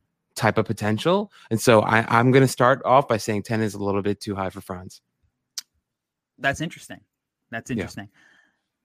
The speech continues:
Speaker 2: Do you think he could return top ten value, though? Because that's a different question. A lot of guys
Speaker 1: Yeah.
Speaker 2: get drafted in the top ten and don't necessarily give you that top ten value. Do you think that Franz is a guy that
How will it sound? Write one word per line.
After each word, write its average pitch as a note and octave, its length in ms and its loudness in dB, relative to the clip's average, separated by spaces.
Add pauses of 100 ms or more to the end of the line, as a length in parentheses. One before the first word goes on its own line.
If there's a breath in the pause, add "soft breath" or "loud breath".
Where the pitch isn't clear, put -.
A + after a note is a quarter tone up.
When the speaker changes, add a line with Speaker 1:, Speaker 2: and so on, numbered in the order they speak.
(800)
Speaker 2:
Do E3+ 100 -4
you C4+ 80 2
think C#4+ 220 -6
he B3 80 -6
could - 180 -4
return D3+ 400 -8
top - 260 -6
ten G#2 280 -16
value, G2 500 -10
though? - 260 -16 (1800)
Because D#3 220 -2
that's G#3 220 2
a G3 40 -6
different E3 320 -2
question. C3 380 -2
A C3 80 -6
lot C#3 220 2
of D3 60 -2
guys B2 140 2
Speaker 1:
Yeah. F2+ 100 2
Speaker 2:
get E2 100 -4
drafted C3 420 0
in A#2+ 140 -2
the A#2+ 60 -4
top A2+ 300 -2
ten A#2 380 -2 (260)
and A2+ 160 -10
don't A#2 200 -8
necessarily A2+ 520 -4
give G#2+ 180 -10
you A2 60 -8
that G#2 180 -8
top G#2 240 -2
ten G#2+ 200 -4
value. B2+ 320 0
Do C3+ 100 0
you F3 120 0
think F3 360 -4
that - 160 -6
Franz D#3 360 -2
is A#2 120 -10
a A2+ 40 -4
guy A2 260 2
that A2+ 160 -6